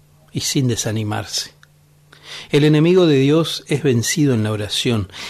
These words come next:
y en cada momento en que nos cueste encontrar respuesta,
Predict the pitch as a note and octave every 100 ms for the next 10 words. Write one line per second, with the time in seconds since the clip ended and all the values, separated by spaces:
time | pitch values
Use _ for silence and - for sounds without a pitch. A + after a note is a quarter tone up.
0 | - C#3+ C#3 C3+ E3 D#3 C3 A#2+ D3 D3
1 | C#3 C3+ A#2 A2+ A2+ G#2+ - _ - D#3
2 | - A#2 G#2 A#2 G#2 B2+ A#2+ G#2+ - E3
3 | - E3+ D3